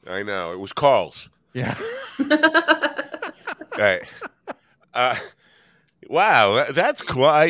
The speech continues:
Speaker 1: I, I learned something here today. Um, and,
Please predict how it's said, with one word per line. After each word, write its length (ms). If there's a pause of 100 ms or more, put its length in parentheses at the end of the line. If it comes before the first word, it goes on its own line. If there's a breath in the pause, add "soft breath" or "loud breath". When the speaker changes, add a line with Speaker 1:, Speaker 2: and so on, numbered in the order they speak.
(100)
Speaker 1:
I, 220 (280)
I 120
learned 320
something 340
here 220
today. 440 (280)
Um, 600
and, 220